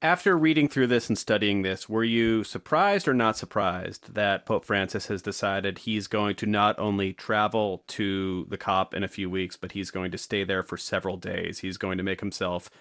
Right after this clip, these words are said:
heavily involved in this conference.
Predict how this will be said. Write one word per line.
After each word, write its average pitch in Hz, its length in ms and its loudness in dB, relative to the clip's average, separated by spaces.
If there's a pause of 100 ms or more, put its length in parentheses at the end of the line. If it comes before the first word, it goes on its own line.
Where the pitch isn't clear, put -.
(240)
heavily 107 580 2
involved 87 760 -4
in 92 120 -2
this - 160 -4
conference. - 500 -10